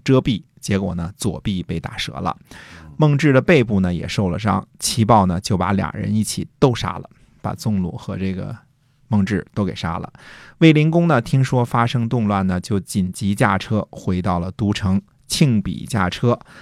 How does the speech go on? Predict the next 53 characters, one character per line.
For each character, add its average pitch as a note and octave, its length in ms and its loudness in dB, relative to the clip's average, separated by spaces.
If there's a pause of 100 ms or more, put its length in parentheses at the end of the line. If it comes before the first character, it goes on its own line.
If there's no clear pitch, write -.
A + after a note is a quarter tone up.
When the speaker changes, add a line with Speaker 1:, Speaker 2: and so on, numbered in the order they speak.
(160)
Speaker 1:
南 A2 320 2
楚 - 300 -8
做 D#2+ 160 -4
参 G#2+ 280 0
乘， A2 240 0 (200)
华 G#2 320 2
银 G#2+ 240 0
呢 A2+ 180 0 (220)
乘 G#2+ 180 0
坐 G2+ 180 -4
副 A#2+ 300 -6
车 G2 260 -6 (240)
啊， F#2 320 -6 (460)
就 F#2 400 -2
一 G2 140 -4
块 F#2 180 -4
儿 - 180 -6 (240)
回， - 320 -6
赶 F#2 200 -4
回 G2 160 -4
来 F2+ 120 -4
了。 - 140 -10 (460)
到 D3+ 160 8
达 C3 160 8
宫 D#3 200 0
殿 D#3+ 160 2
的 G#2 120 2
时 - 200 -8
候 G#2+ 140 -2
呢， F#2+ 180 0 (320)
叫 A2 320 0 (280)
红 D#3 420 0
柳 F#2 540 0 (200)
颓， A#2 440 0 (340)
呃， F2+ 300 -2
这 - 200 -2
个 G2 60 2
人 F2+ 180 -2
呢 F2 160 -4
是 F2+ 280 -6
个 - 160 -10
大 G2+ 180 2
臣 F#2 220 -6
啊， G2 260 -4
他 A2 160 -4
也 F#2+ 160 0
加 A2+ 220 0
入 G2+ 160 0
了， F2+ 140 -6
做 G#2+ 200 -4
了 F#2+ 160 -4
四 D#3 300 -2
乘。 G2 200 -4